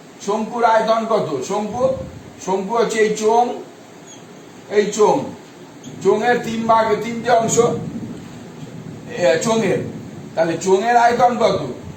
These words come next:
চোঙের আয়তন পাই আর স্কয়ার এইচ,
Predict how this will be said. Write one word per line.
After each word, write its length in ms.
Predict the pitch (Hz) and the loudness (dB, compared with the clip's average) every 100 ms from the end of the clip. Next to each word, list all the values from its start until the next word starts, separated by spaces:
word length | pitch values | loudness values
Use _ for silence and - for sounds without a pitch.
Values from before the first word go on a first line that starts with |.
| - - - | -16 -18 -6
চোঙের 320 | 180 190 226 233 | -2 0 2 4
আয়তন 540 | 233 202 240 240 381 - - - - - - - - - - - - - - - - - - - - - - - - - - - - - - - - - - - - - - - - - - - - - - - - - | 4 4 4 2 -2 -10 -10 -10 -10 -10 -12 -18 -18 -18 -16 -14 -14 -12 -12 -14 -14 -14 -14 -16 -18 -20 -18 -18 -18 -18 -18 -18 -18 -18 -18 -20 -20 -20 -20 -20 -20 -20 -20 -20 -18 -18 -16 -18 -18 -20 -20 -20 -14 0
পাই 400 | 180 214 220 175 - - - - - - - - - | 2 4 2 0 -6 -14 -18 -20 -20 -20 -20 -20 -8
আর 180 | 160 208 | -2 -2
স্কয়ার 720 | 208 - 226 226 240 240 - - - - - - | -2 -2 2 4 4 2 -4 -14 -20 -20 -20 -10
এইচ, 360 | 190 208 254 240 | 2 4 4 -4